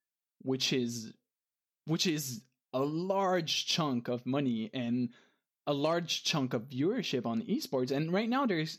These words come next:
like, they're experiencing, you know, those companies a lot of backlash, 'cause everyone is like, "Well, why the fuck would you go to Facebook? Like, we're all about Twitch." But eventually, if they keep doing that, people won't really have a choice. 'Cause, like,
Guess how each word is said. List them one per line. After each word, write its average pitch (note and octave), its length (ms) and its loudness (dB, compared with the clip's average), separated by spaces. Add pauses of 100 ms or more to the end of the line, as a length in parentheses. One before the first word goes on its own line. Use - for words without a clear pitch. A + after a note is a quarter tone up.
like, C3+ 180 0
they're C3 140 2
experiencing, B2+ 760 -2
you A#2 100 -2
know, A#2 180 0
those C3+ 220 0
companies B2 400 0
a A2+ 60 -2
lot B2 160 0
of G#2 60 -6
backlash, A#2+ 460 -4
'cause A#2 240 -10 (140)
everyone C3 320 0
is G#2 120 -6
like, G#2 240 -8
"Well, A2+ 400 -2 (800)
why B2 140 -2
the A2 100 -2 (160)
fuck C3 220 -2
would A#2+ 160 -2
you A#2+ 100 2
go A2+ 240 0
to A2+ 140 -6
Facebook? C3+ 460 -2
Like, G2+ 220 -8
we're B2 280 0
all A#2 260 0
about A2+ 260 -4
Twitch." D3 300 -4 (240)
But D#3 100 2
eventually, D3+ 640 0
if C3+ 80 0
they D3 100 0
keep D3 260 -4
doing G#3+ 280 2
that, A#2 320 -2 (480)
people D4+ 260 2
won't F3+ 200 0
really D#3 260 2
have C#3+ 180 2
a B2+ 40 -2
choice. C#3 420 0
'Cause, C3+ 160 -2
like, C3+ 180 0